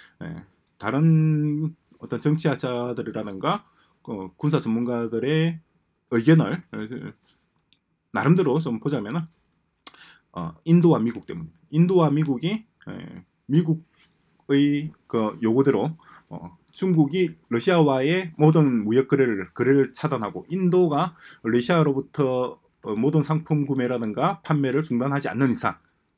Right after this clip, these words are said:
어, 러시아는 지금 소모된 자원들, 탱크라든가 등등을 보충할 수 있는 산업 기반을 계속 유-, 유지할 수가 있고, 그러면은 인구수라든가, 어, 자원을 홀등히 더 많이 가지고 있는 러시아가 승리할 수밖에 없다는 거죠.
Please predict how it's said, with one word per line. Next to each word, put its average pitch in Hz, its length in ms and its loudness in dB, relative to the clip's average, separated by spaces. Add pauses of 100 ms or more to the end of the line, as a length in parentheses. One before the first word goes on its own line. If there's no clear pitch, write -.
(1000)
어, 101 180 -8
러시아는 151 680 -2 (340)
지금 143 220 -4
소모된 160 500 4
자원들, 113 500 -2 (120)
탱크라든가 151 800 -2
등등을 139 480 -2 (240)
보충할 147 400 0
수 147 120 -6
있는 120 360 0
산업 131 360 -4
기반을 135 360 0
계속 117 240 -8
유-, 98 100 -8 (140)
유지할 120 320 -2
수가 104 180 -8
있고, 98 300 -14 (340)
그러면은 208 640 0 (280)
인구수라든가, 151 960 0 (180)
어, 104 380 -16 (120)
자원을 131 500 0
홀등히 156 720 -4
더 - 80 -16
많이 104 220 -4
가지고 123 260 -4
있는 95 180 -8
러시아가 98 340 -8
승리할 110 260 -8
수밖에 - 240 -14
없다는 82 240 -16
거죠. - 200 -20